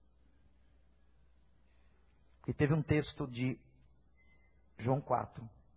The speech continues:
naquele diálogo com aquela mulher,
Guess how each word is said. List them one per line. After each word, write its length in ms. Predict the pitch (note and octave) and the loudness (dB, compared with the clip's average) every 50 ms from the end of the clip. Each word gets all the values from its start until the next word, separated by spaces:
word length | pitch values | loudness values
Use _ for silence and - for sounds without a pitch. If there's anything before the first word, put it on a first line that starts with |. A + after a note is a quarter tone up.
| _ _ - - _ _ _ _ - - _ _ _ - _ - | _ _ -20 -20 _ _ _ _ -20 -20 _ _ _ -20 _ -4
naquele 300 | A#2+ - - C3+ C3+ B2+ | -4 0 2 0 0 0
diálogo 380 | A#2+ B2 C#3+ C3 C3 C3 A2+ | 2 2 4 4 4 4 0
com 80 | - C3+ | -4 -4
aquela 180 | - C3 B2+ | -2 -2 -2
mulher, 420 | B2 C3 B2+ A#2 A2 G#2 G2 G2 | 0 -2 -2 0 0 0 0 -2